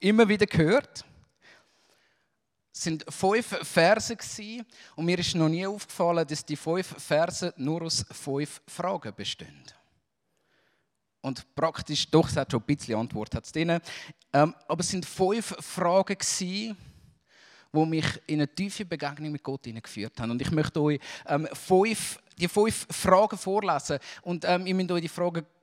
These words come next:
dürft ihr euch natürlich gerne aufschreiben, aber ihr könnt sie alle nachlesen. Die sind im Römerbrief,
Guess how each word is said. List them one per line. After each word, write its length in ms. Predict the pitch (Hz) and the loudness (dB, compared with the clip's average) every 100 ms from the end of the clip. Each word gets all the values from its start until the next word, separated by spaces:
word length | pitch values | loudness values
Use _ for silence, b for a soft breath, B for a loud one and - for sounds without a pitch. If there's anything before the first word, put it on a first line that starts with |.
| _ _ - | _ _ 4
dürft 320 | 147 196 185 | 4 6 4
ihr 80 | 175 | 4
euch 120 | 165 | 4
natürlich 320 | 170 170 156 | 2 0 0
gerne 260 | 165 160 202 | 2 2 2
aufschreiben, 420 | 202 - 185 160 | -2 -4 -4 -4
aber 100 | 143 | -4
ihr 60 | 151 | -4
könnt 220 | 170 147 | -6 -6
sie 120 | - | -2
alle 240 | 143 165 160 | 2 2 2
nachlesen. 420 | 135 147 131 151 | 2 2 0 -4
Die 80 | 143 | -6
sind 140 | 170 | -2
im 100 | 147 | 0
Römerbrief, 960 | 147 160 190 180 151 156 185 185 - | 0 0 0 4 4 4 0 -4 -8